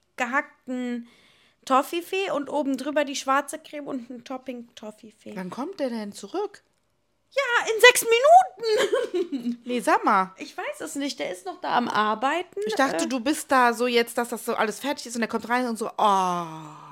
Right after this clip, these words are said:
Speaker 1: Nee,
Speaker 2: Nee.
Speaker 1: das funktioniert nicht.
Speaker 2: Ach so.
Speaker 1: Ich war heute beim Friseur, also, ja, ich kann mich wahrscheinlich nicht mal mehr schminken.
Speaker 2: Bist doch ein bisschen leicht geschminkt.
Speaker 1: Ja, aber so nicht so
Speaker 2: Ist doch richtig schön natürlich, finde ich das.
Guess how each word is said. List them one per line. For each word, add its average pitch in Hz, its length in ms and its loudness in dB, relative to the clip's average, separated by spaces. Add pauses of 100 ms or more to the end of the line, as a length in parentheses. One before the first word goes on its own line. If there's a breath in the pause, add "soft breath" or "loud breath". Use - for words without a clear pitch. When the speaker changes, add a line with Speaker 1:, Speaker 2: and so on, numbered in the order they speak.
(140)
Speaker 1:
Nee, 233 320 -4 (180)
Speaker 2:
Nee. 220 180 2
Speaker 1:
das 226 140 -4
funktioniert 262 540 -2
nicht. 196 320 -2
Speaker 2:
Ach 202 100 -6
so. 208 400 -2
Speaker 1:
Ich - 100 -12
war 262 80 0
heute 262 120 -2
beim 240 160 -2
Friseur, 233 440 -4
also, 240 440 -4
ja, 233 120 -6
ich 226 100 -8
kann 285 140 -10
mich 269 120 -10
wahrscheinlich 214 340 -6
nicht 262 100 -14
mal 262 100 -6
mehr 240 120 -8
schminken. 240 460 -12 (500)
Speaker 2:
Bist 180 180 -4
doch 381 80 4
ein 202 120 0
bisschen 175 200 -6
leicht 160 280 0
geschminkt. 160 540 -8
Speaker 1:
Ja, 214 200 -6
aber 190 300 -8
so 190 120 -18
nicht - 260 -14
so - 80 -10
Speaker 2:
Ist 175 120 -4
doch - 260 0
richtig 202 300 0
schön 202 240 0
natürlich, 190 580 0
finde 170 200 -8
ich - 140 -10
das. 165 360 -4